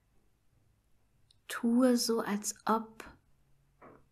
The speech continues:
deine Wünsche bereits Realität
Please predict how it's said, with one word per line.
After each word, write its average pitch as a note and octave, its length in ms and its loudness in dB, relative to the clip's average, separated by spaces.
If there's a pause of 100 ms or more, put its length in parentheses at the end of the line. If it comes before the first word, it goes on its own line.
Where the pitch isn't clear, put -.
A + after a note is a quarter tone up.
(320)
deine F#3+ 380 0
Wünsche A3+ 380 2
bereits G3 640 -4
Realität F3 880 -6